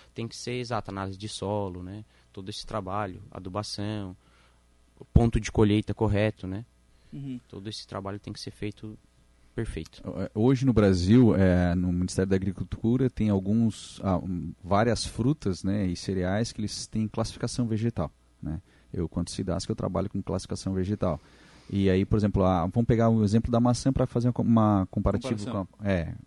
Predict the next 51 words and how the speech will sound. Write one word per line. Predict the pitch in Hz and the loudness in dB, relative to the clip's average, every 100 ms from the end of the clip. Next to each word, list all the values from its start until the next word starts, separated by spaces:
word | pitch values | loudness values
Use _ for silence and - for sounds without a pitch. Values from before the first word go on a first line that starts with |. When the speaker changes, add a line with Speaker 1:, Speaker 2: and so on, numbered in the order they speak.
| 117 | -20
Speaker 3:
com | - - | -10 -8
a | |
pitaia. | - - 78 - - - - - | -4 -4 -6 -8 -18 -20 -12 -2
A, | 95 92 90 85 82 - | 2 4 4 2 0 -4
a, | - 110 - | -4 -2 2
a, | 101 90 - | 2 0 -4
a | |
top, | - 151 175 - - - | 2 6 6 4 -2 0
maçã | 104 - 127 | 0 2 2
top | - 127 139 | 4 4 4
seria | - 135 135 | 0 2 0
a | |
cat | - 139 - | 0 -2 0
um, | 107 | -2
categoria | 90 92 95 98 101 | -2 -6 -2 0 0
um. | 90 | -2
A | - | -4
cat | - - - | -6 -4 -2
um, | 151 | 0
depois | 127 - 101 | 0 2 2
vem | 98 | 0
a | |
cat | 95 101 | -2 -4
dois, | 107 127 131 | -2 0 0
a | |
cat | 101 98 - | -2 -4 -6
três. | 101 117 110 - - - | -2 0 -2 -4 -14 -4
Então, | 131 | 0
pra | 131 143 | 4 4
ser | - | 4
uma | 165 165 | 2 2
cat | 160 151 - | 0 0 0
um, | 156 | 2
ela | 147 | 0
tem | 139 160 | 0 -6
que, | - | -6
não, | - 151 151 147 143 | -4 0 2 0 -2
tu | - | 0
não | 139 | 2
pode | 156 160 | 2 0
ter | 175 | 0
nada | 165 160 170 151 | 0 2 2 2
de | 123 | 2
imperfeição. | 117 107 95 - - 120 - | 0 0 -2 -6 -10 -12 -8
Tem | 104 | -6
que | |
ser | - | -4
a | 127 | -6
tu-, | - - | -6 -8
a, | 76 104 104 | -4 -2 -2
aquela | 101 123 123 | -2 2 2